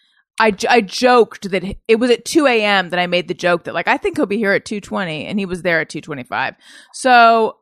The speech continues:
I was pushing. At the beginning, I was doing what they said. Oh, hi. The beginning, I was doing what they said, which is, like, tuck your head in, take a deep breath, count to ten, push.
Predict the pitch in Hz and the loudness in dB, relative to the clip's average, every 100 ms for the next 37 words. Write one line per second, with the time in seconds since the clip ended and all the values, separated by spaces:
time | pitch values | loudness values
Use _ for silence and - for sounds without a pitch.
0 | _ - 233 254 - - 294 240 247 233 | _ 0 0 0 -4 -4 -2 -2 0 0
1 | 226 220 - 226 226 269 262 320 349 339 | -2 -4 -8 -8 -6 -6 -6 -4 -4 -2
2 | 240 247 226 226 226 220 214 208 190 - | 0 0 -2 -4 -2 -2 -4 -4 -8 -6
3 | - 180 185 190 _ 523 440 _ _ - | -2 0 0 -2 _ -20 _ _ _ -12
4 | 427 453 - 359 415 196 _ _ - 269 | -10 -10 -12 -14 -12 -12 _ _ -6 -6
5 | 269 370 349 269 254 254 233 214 - 214 | -4 -4 -2 -2 -2 -6 -4 -6 -6 -4
6 | 202 185 180 196 165 170 160 - _ _ | -4 -4 -8 -10 -4 -4 -4 -8 _ _
7 | _ _ - - 247 254 254 240 233 226 | _ _ -14 -2 -2 0 -4 0 0 2
8 | 214 208 202 247 220 226 226 220 196 202 | 0 -2 -4 -6 -6 -6 -8 -8 -2 0
9 | 196 196 - - - 226 220 214 220 202 | 2 0 -6 -18 -6 -4 -4 -8 -8 -4
10 | 196 190 190 - - 392 _ - 269 214 | -4 -6 -8 -16 -20 -20 _ 0 4 4
11 | 196 202 - - | 2 -2 -10 -16